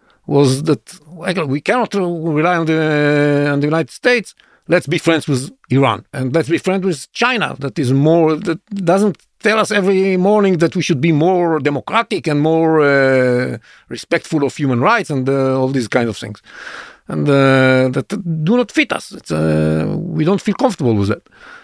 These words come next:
And, uh, and this change led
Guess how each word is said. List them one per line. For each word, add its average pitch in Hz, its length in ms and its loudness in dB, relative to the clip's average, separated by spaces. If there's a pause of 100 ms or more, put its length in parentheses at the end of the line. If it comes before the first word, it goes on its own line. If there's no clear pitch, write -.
(140)
And, 143 280 -2
uh, 143 1160 2
and 127 120 -6
this 196 160 -2
change 180 340 0
led 151 240 2